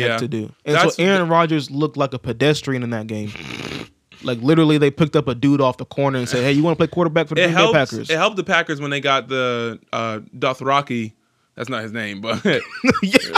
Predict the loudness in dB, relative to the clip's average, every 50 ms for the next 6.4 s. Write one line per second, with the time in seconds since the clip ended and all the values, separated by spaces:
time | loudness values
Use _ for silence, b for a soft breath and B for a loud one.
0 | -2 -2 -2 0 2 4 4 4 4 4 4 6 6 6 6 4 2 2 2 2
1 | 2 2 2 2 2 -2 -6 -6 -4 -2 0 0 2 2 0 -2 -4 -2 2 4
2 | 6 6 6 4 0 0 2 2 4 4 4 4 4 4 2 4 4 4 4 6
3 | 6 6 6 6 6 4 4 2 2 2 2 2 4 4 4 4 4 4 4 6
4 | 6 4 4 4 2 4 6 6 6 4 2 2 2 4 2 2 0 0 2 4
5 | 4 4 4 2 -2 -2 0 2 2 4 4 4 2 2 0 2 2 2 0 0
6 | -2 -2 -2 -2 -2 -4 -10